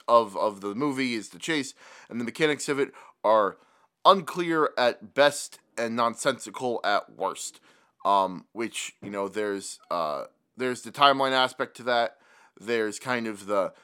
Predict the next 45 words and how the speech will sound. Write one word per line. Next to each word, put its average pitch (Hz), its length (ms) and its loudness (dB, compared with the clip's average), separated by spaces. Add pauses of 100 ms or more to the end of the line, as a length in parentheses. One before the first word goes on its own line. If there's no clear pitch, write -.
(140)
the 107 80 -4
whole 160 160 0
mechanics 139 420 -2
of 104 140 -12
why 117 120 6
this 110 160 -4
chase - 360 -10
is 98 120 -16
even 98 240 -12
a 71 60 -14
thing. 147 500 -6 (600)
Uh, 92 180 4
right? 120 180 0
Like, 123 160 -2
not 160 120 6
necessarily 143 340 0
the 120 80 -4
tracking. 113 380 -2
I 107 80 -4
don't 107 180 -6
think 110 140 -10
that 101 120 -14
that's, 104 320 -2
that's, 135 300 -4
I've 139 160 2
seen 131 160 -8
a 120 60 -6
few 117 160 -12
people 107 220 -10
complain 110 500 -6
about 95 260 -2
that, 92 160 0
but 104 80 -2
I 107 40 0
don't 101 140 -4
think 98 160 -16
that's 104 320 0
really 110 280 -6
a 107 40 -4
problem. 110 420 0 (360)
Mostly 127 380 -4
kind 120 200 -2
of 101 140 -6
like 101 200 -4
the, 82 120 -6